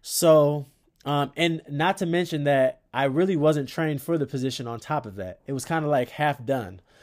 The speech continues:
Speaker 1: So
Speaker 2: just kinda throw you in there and be
Speaker 1: yeah,
Speaker 2: like,
Speaker 1: and whatever,
Speaker 2: "You're
Speaker 1: 'cause I,
Speaker 2: smart
Speaker 1: it's
Speaker 2: enough,
Speaker 1: not
Speaker 2: but"
Speaker 1: hard enough to figure out.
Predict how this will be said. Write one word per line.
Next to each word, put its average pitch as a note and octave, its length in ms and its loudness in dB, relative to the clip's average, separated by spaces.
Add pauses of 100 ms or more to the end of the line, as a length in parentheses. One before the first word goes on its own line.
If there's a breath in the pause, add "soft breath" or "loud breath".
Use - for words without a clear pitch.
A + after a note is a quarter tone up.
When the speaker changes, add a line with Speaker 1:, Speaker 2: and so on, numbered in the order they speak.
(160 soft breath)
Speaker 1:
So D#3 400 4
Speaker 2:
just B2 60 -10
kinda F3+ 220 -14
throw E3+ 140 -18
you E3+ 220 -14
in E3+ 100 -16
there E3+ 180 -16
and E3 80 -18
be D#3 60 -8
Speaker 1:
yeah, C#3 240 2
Speaker 2:
like, D#3+ 100 -16 (200 soft breath)
Speaker 1:
and G3 100 2
whatever, E3 340 8
Speaker 2:
"You're A#3+ 80 -2
Speaker 1:
'cause E3 120 2
I, E3+ 60 4
Speaker 2:
smart - 200 -6
Speaker 1:
it's - 80 -12
Speaker 2:
enough, D#3 140 -4
Speaker 1:
not F3 160 2
Speaker 2:
but" C3 40 -4
Speaker 1:
hard E3 200 6
enough D#3+ 220 2
to D3+ 80 -4
figure C#3+ 300 0
out. C3 280 2